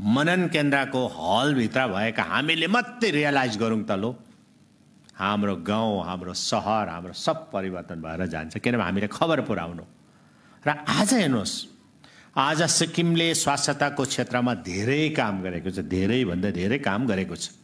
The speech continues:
अनि सिक्किम सरकारले विभिन्न पुरस्कारहरू पनि प्राप्त गरिसकेको छ। दुई हजार तेइस, दुई हजार बाइस, दुई हजार एक्काइसमा। अरू राज्य भन्दाखेरि हाम्रो राज्य सफाइमा अघि छ, पक्का हो।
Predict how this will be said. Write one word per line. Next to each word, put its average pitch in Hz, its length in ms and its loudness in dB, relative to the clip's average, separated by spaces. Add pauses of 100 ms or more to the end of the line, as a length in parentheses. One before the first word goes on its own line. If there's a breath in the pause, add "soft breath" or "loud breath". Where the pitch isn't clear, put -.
(460 loud breath)
अनि 151 240 2
सिक्किम 180 440 2
सरकारले 165 640 2
विभिन्न 208 680 4
पुरस्कारहरू 170 800 2
पनि 147 160 0
प्राप्त 139 400 0
गरिसकेको 110 600 -2
छ। - 200 -14 (640)
दुई 104 160 0
हजार 98 480 0
तेइस, 101 400 0
दुई 98 140 -2
हजार 87 260 -4
बाइस, 101 480 0
दुई 98 80 -2
हजार 95 200 -4
एक्काइसमा। 95 680 -6 (480 loud breath)
अरू 208 320 4
राज्य 170 460 2
भन्दाखेरि 139 1000 2 (160)
हाम्रो 113 360 2
राज्य 110 520 0 (320)
सफाइमा 101 920 -2
अघि 98 240 0
छ, - 260 -8
पक्का 101 500 0
हो। 90 280 -4